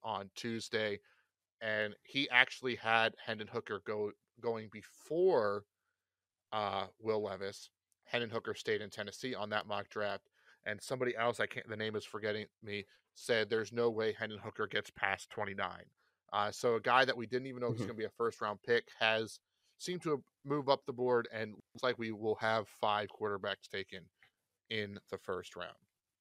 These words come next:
Speaker 2: This quarterback class is so much different than last year, because last year you were trying to see, like, who could be the diamond in the rough. There's a lot of people who are very raw talents. This year, yeah, you can say there's some raw talents, but, like,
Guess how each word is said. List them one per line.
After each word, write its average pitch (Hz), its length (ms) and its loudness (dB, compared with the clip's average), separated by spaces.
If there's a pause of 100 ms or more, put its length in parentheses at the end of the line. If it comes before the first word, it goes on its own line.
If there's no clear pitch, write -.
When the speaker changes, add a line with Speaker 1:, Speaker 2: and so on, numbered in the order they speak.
(1700)
Speaker 2:
This 139 560 8
quarterback 107 520 6
class 98 320 4
is - 60 -2
so 101 200 4
much 101 200 2
different 98 280 4
than 92 140 2
last 87 340 0
year, 98 140 4
because 107 260 4
last 113 340 8
year 113 100 6
you 98 100 4
were 98 80 4
trying 95 200 2
to 92 60 -2
see, 101 200 -2
like, 95 280 4
who 131 200 4
could 139 160 0
be 131 120 6
the 110 100 2
diamond 98 420 4
in 98 80 4
the 92 100 2
rough. 87 340 2
There's 90 180 -2
a 90 40 -2
lot 76 260 0
of 73 80 -4
people - 340 -4
who 95 220 0
are 69 340 0
very 80 280 0
raw 78 400 2
talents. 98 680 0 (760)
This 151 220 8
year, 170 100 8
yeah, 123 160 8
you 101 120 6
can 143 100 -2
say 160 160 4
there's 139 160 2
some 104 180 4
raw 95 120 4
talents, 90 440 4
but, - 180 -6
like, 85 240 0